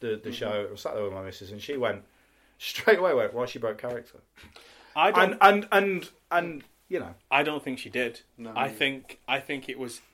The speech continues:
Speaker 2: it was real 'cause it was a real emotion. It's real about
Speaker 1: Sure.
Speaker 2: parents stuff, but it was, she was asked about how it was feeling winning the cham-, championship, and she went, "Okay, I can be real here and I can say." But the best thing is they kind of,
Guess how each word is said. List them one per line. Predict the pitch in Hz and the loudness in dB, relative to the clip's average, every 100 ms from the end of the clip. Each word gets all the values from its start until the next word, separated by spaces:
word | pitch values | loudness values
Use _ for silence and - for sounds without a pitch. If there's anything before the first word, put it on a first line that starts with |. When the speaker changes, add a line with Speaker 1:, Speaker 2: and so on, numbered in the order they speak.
| _ _ _ _ 214 | _ _ _ _ 4
Speaker 2:
it | 190 | 4
was | 180 | 4
real | 151 226 175 127 196 | -2 0 2 2 -2
'cause | - 147 | -4 -6
it | |
was | 131 | -2
a | |
real | 135 147 | -2 0
emotion. | 131 123 120 143 | 0 -2 -6 -14
It's | 131 | -10
real | 131 131 | -4 0
about | 123 | 0
Speaker 1:
Sure. | 127 | 0
Speaker 2:
parents | 131 117 107 | 0 -4 -6
stuff, | 110 107 - - - _ _ | -12 -12 -16 -20 -20 _ _
but | 196 165 - _ _ _ - | 6 6 4 _ _ _ -4
it | 156 | -2
was, | 135 131 - - _ | 0 -2 -6 -12 _
she | - 175 | -8 -4
was | 165 156 131 - - | -2 -2 -4 -10 2
asked | 170 - 160 | 2 2 -2
about | 147 147 | 0 2
how | 143 | 2
it | |
was | 135 | 2
feeling | 131 120 117 | -2 -4 -4
winning | 117 117 | -6 -8
the | 110 | -4
cham-, | 147 131 - | -4 -4 -10
championship, | - 160 139 110 | -8 -6 -6 -8
and | 120 120 | -10 -10
she | 123 | -6
went, | 117 110 113 _ _ - | -4 -4 -6 _ _ -10
"Okay, | 120 117 | -4 -4
I | 123 | -4
can | 120 | -8
be | 101 110 | -10 -14
real | 110 127 120 | -4 0 0
here | 104 107 | -2 -8
and | 104 | -10
I | |
can | 110 98 | -10 -10
say." | 113 101 - - - - - | -10 -10 -16 -20 -20 -20 -16
But | - 131 | -6 -2
the | |
best | 127 151 | 2 2
thing | 143 | 0
is | 135 127 | -4 -4
they | 127 | -6
kind | - 139 139 | 0 0 0
of, | 131 - | -6 -12